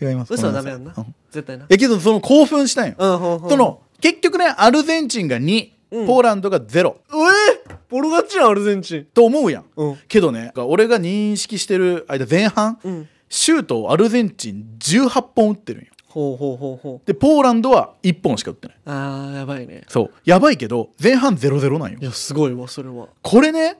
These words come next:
Speaker 1: 何がすごいってね、ポーランドのキーパーの人、めちゃくちゃ止めるんよ。
Speaker 2: いや、いいね。俺、それ好きやわ。キーパーめっちゃ活躍するやつね。
Speaker 1: そう。もうね、一生懸命やってね、
Speaker 2: うんうんうん。
Speaker 1: ちょっと、その、ポーランドの人がファウルしちゃう時があるんよ。
Speaker 2: うんうん。
Speaker 1: その、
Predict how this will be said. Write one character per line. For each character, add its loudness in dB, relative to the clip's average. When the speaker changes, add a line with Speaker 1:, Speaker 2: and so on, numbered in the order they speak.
Speaker 1:
何 4
が 4
す -8
ご 0
い -2
っ -6
て -8
ね、 -12
ポ 4
ー 6
ラ 2
ン -8
ド -8
の -10
キ 0
ー -2
パ -2
ー -4
の -12
人、 -6
め 0
ち -2
ゃ 6
く -2
ち 2
ゃ 4
止 2
め 0
る 0
ん -4
よ。 -8
Speaker 2:
い -4
や、 2
い -2
い -6
ね。 -6
俺、 -14
そ -12
れ -8
好 -10
き -6
や 4
わ。 -4
キ -4
ー -2
パ 0
ー -4
め -4
っ -6
ち -12
ゃ -16
活 -10
躍 -6
す -2
る 4
や 0
つ -20
ね。 -2
Speaker 1:
そ -4
う。 -20
も 0
う 0
ね、 -2
一 -4
生 -2
懸 -4
命 0
や 0
っ -8
て -4
ね、 0
Speaker 2:
う -6
ん -6
う -8
ん -8
う -8
ん。 -8
Speaker 1:
ち 2
ょ 6
っ -14
と、 2
そ -4
の、 -2
ポ 4
ー 4
ラ 4
ン -2
ド -4
の -6
人 -8
が -4
フ -16
ァ 2
ウ 2
ル 2
し -10
ち -2
ゃ 2
う -4
時 -6
が -2
あ -2
る -6
ん -6
よ。 -12
Speaker 2:
う -6
ん -8
う -12
ん。 -8
Speaker 1:
そ -2
の、 -6